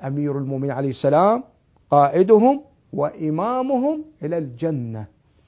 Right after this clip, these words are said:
هذا الكلام له صلة، وإن شاء الله أذكر بقية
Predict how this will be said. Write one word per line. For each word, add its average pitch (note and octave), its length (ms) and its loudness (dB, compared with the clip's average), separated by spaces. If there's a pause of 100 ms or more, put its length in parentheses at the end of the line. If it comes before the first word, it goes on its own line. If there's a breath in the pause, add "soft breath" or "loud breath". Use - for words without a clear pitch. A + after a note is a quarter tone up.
(340)
هذا A3 600 4 (480)
الكلام F3+ 800 0 (320)
له D3+ 360 -2
صلة، F3+ 400 0 (920)
وإن D#3 760 -2
شاء C#3 300 -4
الله C#3+ 460 0 (640)
أذكر F3+ 520 -2 (220)
بقية C3+ 640 -4